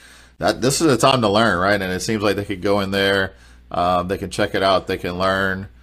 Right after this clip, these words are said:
uh, different aspects. And I think people understand the, you know, the long and the short are, are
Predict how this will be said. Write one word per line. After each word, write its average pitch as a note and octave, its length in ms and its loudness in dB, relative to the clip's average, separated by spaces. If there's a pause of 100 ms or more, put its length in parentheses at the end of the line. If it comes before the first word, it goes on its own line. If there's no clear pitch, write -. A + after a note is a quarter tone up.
(240)
uh, E2+ 260 -2
different F2+ 320 -4
aspects. F2+ 760 -2
And F2 720 -8 (500)
I - 100 -6
think B2+ 180 -2
people A#2+ 220 2
understand G#2 920 0 (520)
the, G2 120 -2
you F#2+ 240 -4
know, F#2+ 140 -4
the E2+ 120 -4
long F#2+ 340 0
and F2+ 100 -6
the E2 60 -6
short G2 500 0
are, E2 240 -2
are E2 380 -6